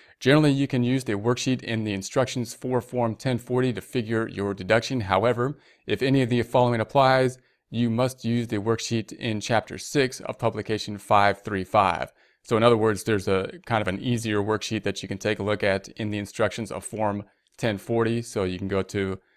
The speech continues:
the, uh, I R S website, I R S dot G O V, look up the instructions for ten forty.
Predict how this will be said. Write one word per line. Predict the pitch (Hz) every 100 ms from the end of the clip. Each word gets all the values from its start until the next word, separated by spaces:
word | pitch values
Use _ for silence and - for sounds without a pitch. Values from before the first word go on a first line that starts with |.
| _ _
the, | 104 95 92 92
uh, | - 92
I | 98 104
R | 101
S | 95
website, | 107 104 110 98
I | 95
R | 95
S | 95
dot | 101 87
G | 107 92
O | 98
V, | 92 113 110
look | 104 104 104
up | 98
the | -
instructions | 95 - 117 101 104 95
for | - 101 98
ten | - 113 98
forty. | - 139 127 101 107